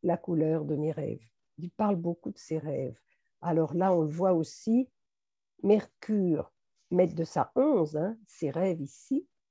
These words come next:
et sextile à Neptune, et Lune, la Lune est carrée à Neptune. Et puis,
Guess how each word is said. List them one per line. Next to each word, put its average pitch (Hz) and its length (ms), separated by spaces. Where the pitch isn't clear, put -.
et 226 280
sextile - 680
à 170 120
Neptune, 190 560
et 208 240
Lune, 175 420
la 175 120
Lune 170 220
est 165 80
carrée 156 540
à 165 80
Neptune. 143 580
Et 165 100
puis, 202 360